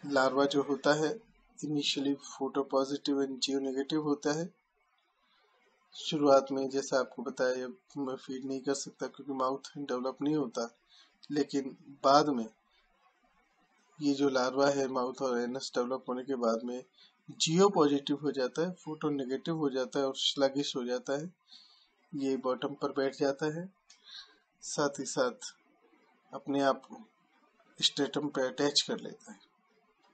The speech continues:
और stratum पे attach करने के बाद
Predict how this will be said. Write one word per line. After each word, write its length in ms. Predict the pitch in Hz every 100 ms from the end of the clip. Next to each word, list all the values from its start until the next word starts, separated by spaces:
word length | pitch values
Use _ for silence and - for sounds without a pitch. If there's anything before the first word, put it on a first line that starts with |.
| _ - - _ _ _ _ - - -
और 360 | 147 131 170 - _ _ _ _ _ 170
stratum 500 | 151 - 160 160 160
पे 260 | 160 160 139 - _ _ _ - _ _ _ _ -
attach 380 | 156 175 165 -
करने 280 | 165 165
के 140 | 156 147
बाद 220 | 110 113